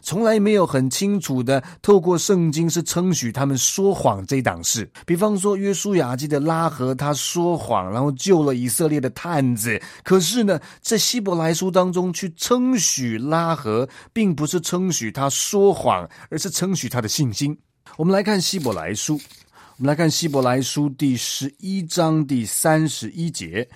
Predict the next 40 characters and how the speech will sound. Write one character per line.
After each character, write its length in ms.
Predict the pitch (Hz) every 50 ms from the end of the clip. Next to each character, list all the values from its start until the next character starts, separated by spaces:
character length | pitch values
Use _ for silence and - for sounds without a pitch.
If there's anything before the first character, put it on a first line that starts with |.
| - _ _ _ _ -
新 300 | - - 170 170 175 170
约 160 | 165 165 156
的 100 | 135 127
希 180 | 120 - -
伯 140 | 202 160 147
来 260 | 135 117 98 92 101 127
书 340 | 123 - - 165 156 151 156 - - - _
第 180 | _ 143 131 123
十 260 | 113 - - - 135 135
一 220 | - 165 160 160
章 320 | 147 - 160 143 143 143
的 120 | 135 123 113
第 200 | 110 139 131 123
三 380 | 117 - - 156 147 147 147
十 180 | 135 - - 117
一 220 | 110 - 180 185 180
节， 480 | 160 - - 95 82 80 92 113 117 - _ _ _ _ _ _ _ _ -
第 100 | 226 208
十 200 | 156 - - 202
一 80 | 220
章 180 | 202 220 220 214
三 180 | - 220 226
十 120 | 190 156 170
一 120 | 208 214
节 220 | 175 131 113 87 92
说 180 | - - 92
呢， 140 | 90 85 76 - _ _ _ _ - - - _ -
妓 260 | - - 254 233 180
女 300 | 147 117 104 95 90 82
拉 400 | - 151 170 180 185 180 180 185
合 460 | 175 - - - 101 92 95 107 120 - _ _ _ _ _ _ _
因 360 | 196 196 196 185 185 185 180 160
着 280 | - - 135 110 98 -
信 460 | - - - - - - 254 208 135 95 - _ _ _ _ _ _ _
曾 300 | - - 104 110 127 143
和 300 | 127 - - 127 135 147
和 220 | 139 - 131 135
平 280 | 131 123 - 110 117 127
平 220 | 123 110 98 101
的 180 | 104 104 104 95